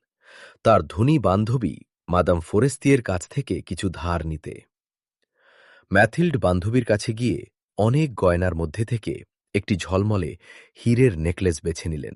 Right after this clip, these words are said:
সেই নেকলেস পরে নাচের আসরে ম্যাথিল্ড যেন একেবারে অন্য মানুষ হয়ে উঠলেন। তার সৌন্দর্য আর আত্মবিশ্বাসে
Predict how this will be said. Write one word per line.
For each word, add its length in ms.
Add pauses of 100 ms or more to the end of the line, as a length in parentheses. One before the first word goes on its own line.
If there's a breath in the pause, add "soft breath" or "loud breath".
সেই 220
নেকলেস 420
পরে 280 (220)
নাচের 460
আসরে 360 (480 loud breath)
ম্যাথিল্ড 480
যেন 200 (260)
একেবারে 400 (120)
অন্য 260
মানুষ 400
হয়ে 180
উঠলেন। 360 (1120)
তার 140
সৌন্দর্য 640
আর 140
আত্মবিশ্বাসে 800